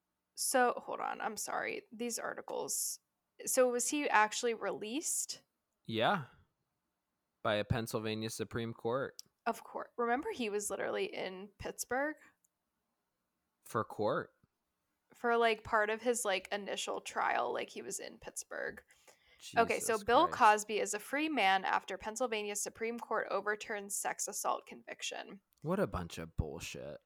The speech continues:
Speaker 1: He was released from prison Wednesday after Pennsylvania's highest court overturned his sexual assault conviction, saying the disgraced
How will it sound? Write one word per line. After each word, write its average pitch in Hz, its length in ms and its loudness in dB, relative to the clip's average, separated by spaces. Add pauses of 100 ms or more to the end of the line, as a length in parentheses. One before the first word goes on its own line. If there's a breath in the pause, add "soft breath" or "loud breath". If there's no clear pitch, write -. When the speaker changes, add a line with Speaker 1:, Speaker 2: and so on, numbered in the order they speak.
(340)
Speaker 1:
He 240 160 -2
was 262 200 2
released 262 360 0
from 233 140 -2
prison 196 360 -2
Wednesday 185 640 -2
after 185 400 4
Pennsylvania's 208 680 -2
highest 208 400 2
court 208 320 -2
overturned 208 580 -2
his 208 160 -6
sexual - 400 -4
assault - 360 0
conviction, 226 600 -4
saying 208 300 -2
the 202 80 -6
disgraced 240 560 0